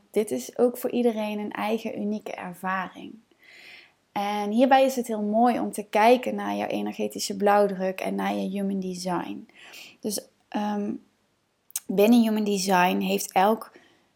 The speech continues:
energietype een eigen signature.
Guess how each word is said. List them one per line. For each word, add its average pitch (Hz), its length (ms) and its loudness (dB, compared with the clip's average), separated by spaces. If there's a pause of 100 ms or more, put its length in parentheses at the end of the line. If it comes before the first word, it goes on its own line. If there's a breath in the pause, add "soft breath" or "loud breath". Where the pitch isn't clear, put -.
energietype 214 840 0
een 196 220 -4
eigen 196 340 2
signature. 202 800 -4